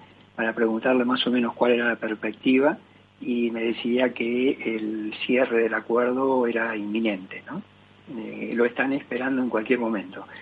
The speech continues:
Si bien es cierto que todavía hay, eh, tiempo hasta el doce de junio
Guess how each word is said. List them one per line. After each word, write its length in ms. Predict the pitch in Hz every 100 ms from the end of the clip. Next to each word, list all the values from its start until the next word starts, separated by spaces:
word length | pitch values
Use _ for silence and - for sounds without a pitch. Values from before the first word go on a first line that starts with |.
| - - - -
Si 80 | 120
bien 160 | 127
es 140 | 131 -
cierto 360 | 131 131 127
que 200 | 127 123
todavía 500 | 120 110 117 120 117
hay, 300 | 117 117 127
eh, 340 | 120 113 107 107
tiempo 480 | - 123 113 120 117
hasta 320 | 113 - 110
el 140 | 107 104
doce 280 | 117 - 113
de 100 | 117
junio 420 | 147 156 170